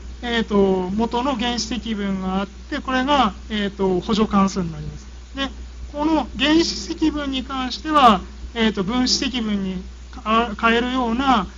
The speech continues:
えーと、積分変換を取ってやって、それに対して、えーと、ここのコレスキー分解の、えー、行列、あ、した行列というものの成分が入ってくると。まあ、こういうような形になります。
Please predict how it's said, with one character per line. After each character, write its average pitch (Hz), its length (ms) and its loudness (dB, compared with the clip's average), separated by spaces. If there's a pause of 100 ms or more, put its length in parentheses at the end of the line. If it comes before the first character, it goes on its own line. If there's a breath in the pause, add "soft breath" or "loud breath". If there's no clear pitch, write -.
(160)
え 214 160 0
ー 196 40 -2
と、 180 720 2 (360)
積 247 200 -4
分 254 200 -2
変 262 260 -6
換 233 280 0
を 294 80 -2
取 294 180 -2
っ - 40 -8
て - 260 -6
や 190 140 2
っ 190 40 -4
て、 226 420 -2 (220)
そ 269 180 -6
れ 269 100 -4
に 269 160 -6
対 254 280 -2
し - 160 0
て、 302 200 2 (420)
え 220 220 0
ー 196 40 -2
と、 202 140 -4
こ 185 320 0 (180)
こ 226 120 -2
の 226 180 2 (160)
コ 247 100 -4
レ 240 100 -2
ス 202 100 -8
キ 240 140 -6
ー 214 40 -4
分 214 220 -4
解 214 180 -4
の、 302 220 0 (520)
え 196 320 0 (680)
ー、 - 20 -10
行 214 140 2
列、 - 320 -4 (120)
あ、 196 160 0
し - 100 4
た 285 100 4
行 214 140 4
列 202 220 0
と 190 120 -8
い 185 40 -2
う 202 40 2
も 302 120 2
の 294 220 2 (280)
の 320 120 -2
成 233 180 2
分 180 140 0
が 254 100 0
入 208 120 -2
っ - 20 -2
て 180 100 -6
く 156 100 -12
る 156 60 -8
と。 - 80 -16
ま 285 120 -6
あ、 - 20 -16
こ 330 120 2
う 320 40 8
い 311 60 6
う - 20 6
よ 302 80 8
う 247 40 2
な 208 80 2
形 185 260 -4
に 160 100 -6
な - 80 -14
り - 40 -14
ま - 120 -16
す。 - 120 -16